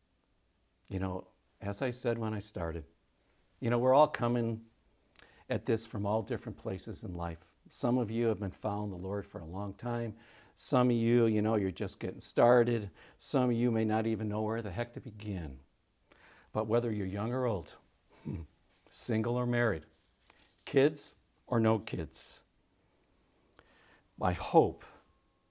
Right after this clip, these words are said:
is that you're hearing me today not as a judge, but as a friend who cares about you and a pastor who cares about this church, calling you to join me in a deeper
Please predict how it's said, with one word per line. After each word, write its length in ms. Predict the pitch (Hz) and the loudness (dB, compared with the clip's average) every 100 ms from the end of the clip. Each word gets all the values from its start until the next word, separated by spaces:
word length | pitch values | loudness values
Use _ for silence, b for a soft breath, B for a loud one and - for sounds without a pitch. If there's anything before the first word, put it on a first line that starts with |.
| _ - | _ -18
is 100 | 85 | -10
that 220 | 92 - | -8 -4
you're 120 | 98 | -2
hearing 640 | 98 - 156 139 113 90 85 | -4 -2 2 4 4 2 0
me 120 | 85 | -4
today 320 | - 87 85 | -8 -8 -8
not 300 | 82 92 107 | -6 -6 -6
as 120 | 113 | -8
a 60 | 101 | -10
judge, 600 | 87 107 90 71 - - _ _ _ _ _ _ _ _ _ _ b b b | -6 -4 -4 -6 -14 -18 _ _ _ _ _ _ _ _ _ _ b b b
but 120 | - 101 | -2 0
as 120 | 101 | -2
a 60 | |
friend 320 | 92 - 110 120 | -4 -2 -2 -2
who 80 | |
cares 480 | - - 117 120 107 | -6 -4 -2 0 -2
about 480 | 87 85 80 - - | -6 -6 -8 -12 -16
you 100 | 76 76 _ _ _ _ b b b b b | -16 -16 _ _ _ _ b b b b b
and 100 | 110 | -6
a 60 | 95 | -6
pastor 500 | - 135 123 123 117 | -4 -2 -2 -4 -8
who 120 | 92 | -8
cares 400 | - - 123 117 | -10 -10 -10 -8
about 400 | 101 - 98 98 - _ | -10 -10 -12 -12 -16 _
this 280 | 95 82 - - - | -14 -14 -16 -20 -20
church, 720 | - - 85 - - - - b b b b - | -20 -16 -16 -16 -16 -18 -18 b b b b -8
calling 560 | - 135 156 175 165 | 0 2 4 2 0
you 240 | 156 151 139 | 2 4 2
to 140 | 120 | -2
join 500 | 98 127 143 143 107 | -6 -2 0 2 0
me 240 | 82 73 - _ b b | -4 -8 -14 _ b b
in 100 | - | -8
a 140 | 90 82 - _ | -6 -8 -12 _
deeper 520 | 165 170 - 98 82 | 0 0 -2 -6 -6